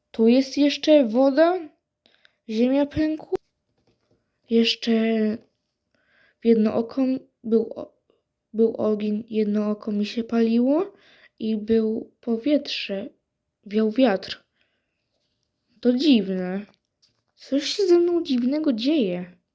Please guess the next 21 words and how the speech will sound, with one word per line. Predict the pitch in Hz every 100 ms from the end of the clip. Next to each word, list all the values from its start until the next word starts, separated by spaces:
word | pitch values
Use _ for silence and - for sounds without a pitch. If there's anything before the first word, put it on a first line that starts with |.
| _ _ _ _ _ _ _
Ble, | 226 285 320 - - _ -
ble, | 185 214 214 208 202 - _ 185
ble. | 214 202 170 175 - _ _ _ _ _ _ _ _ _ _
Ta, | 294 240 202
dziwnego | 214 254 247 240
dzieje. | 220 226 185 185 220 _ _ _ _ _ _
Ja | 254
ci | 254 233
dam | 262 262
dziwnego | 214 196 208 190 202
dzieje. | 196 185 175 220
Ja | 269
niby | 277 269 262
pożałuję. | 269 269 240 262 233 208 196 190 -
Raczej | 208 208 220
ty | 220 269
pożałujesz, | 220 185 190 185 180 185 - - - _ _ _ _ _
co | - 214
powiedziałeś | 208 208 196 214 190 185 -
przed | - -
chwilą. | - 202 185 180